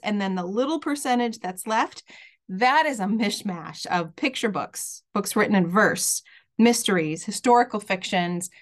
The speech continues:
graphic novels, and other kinds of genres. So I am definitely still leaning into my comfort zone of realistic fiction here.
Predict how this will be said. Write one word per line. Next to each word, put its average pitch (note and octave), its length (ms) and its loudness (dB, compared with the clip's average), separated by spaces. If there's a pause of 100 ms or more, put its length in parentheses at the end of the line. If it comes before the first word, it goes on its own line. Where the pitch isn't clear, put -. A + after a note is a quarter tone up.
graphic A#3+ 520 0
novels, F3 640 0 (340)
and F3+ 120 -6
other E3 240 -2
kinds D#3+ 340 -4
of D3+ 100 -6
genres. - 640 -6 (400)
So - 160 2
I G#3 80 6
am A3+ 220 6
definitely D4 600 4
still B3 360 2
leaning A3+ 460 4
into G#3 220 2
my G3 180 4
comfort G3 460 -2
zone B3+ 380 2
of E3+ 220 -8
realistic E3+ 540 -6
fiction - 320 -6
here. E3+ 300 -8